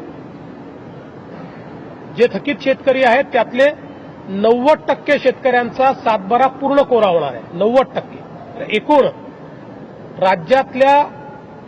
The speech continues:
एकोणनव्वद लाख शेतकऱ्यांना चौतीस हजार कोटी रुपयाची मदत या माध्यमातनं होतेय. अतिशय अभूतपूर्व अशा प्रकारचा निर्णय आहे.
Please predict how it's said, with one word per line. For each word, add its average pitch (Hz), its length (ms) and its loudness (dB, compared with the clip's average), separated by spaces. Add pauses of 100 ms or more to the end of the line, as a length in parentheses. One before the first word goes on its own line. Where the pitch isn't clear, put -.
(220)
एकोणनव्वद 247 920 4
लाख 185 640 2 (2000)
शेतकऱ्यांना 240 680 4 (2250)
चौतीस 247 500 2
हजार 262 300 4
कोटी 254 300 -4
रुपयाची 247 440 0
मदत 208 380 2 (1600)
या 214 160 4
माध्यमातनं 226 640 2
होतेय. 240 420 2 (2000)
अतिशय 254 340 0
अभूतपूर्व 262 460 2
अशा 254 220 2
प्रकारचा 247 460 0
निर्णय 220 280 2
आहे. 254 140 2